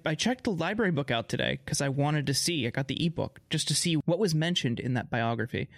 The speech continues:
And it, it's his word to the writer that he was just bullied and picked on, and they threw him down a flight of stairs, and he was hospitalized. And then, as you say, it came out a few years ago. His <laughs> dad told,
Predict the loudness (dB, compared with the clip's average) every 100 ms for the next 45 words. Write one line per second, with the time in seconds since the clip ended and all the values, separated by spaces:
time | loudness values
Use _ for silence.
0 | -20 -20 -20 -20 -4 0 2 0 -4 -12
1 | -6 -4 -4 -12 -4 -2 0 0 2 2
2 | 2 2 2 2 0 0 2 2 0 0
3 | 2 2 0 -4 -20 -20 -6 -2 -2 -2
4 | -10 -20 -20 -2 2 2 2 0 -2 -2
5 | 0 2 4 4 2 0 -2 2 2 2
6 | 2 0 0 2 4 4 2 -2 -2 0
7 | 0 -2 0 2 4 2 2 2 2 2
8 | 2 0 0 -2 0 0 0 -2 -6 -14
9 | _ _ -2 0 2 2 2 2 0 2
10 | 0 0 -4 -20 -20 _ -12 -4 0 2
11 | 2 2 0 0 2 2 2 0 0 0
12 | 0 -2 -2 -2 0 0 2 2 0 0
13 | 2 2 0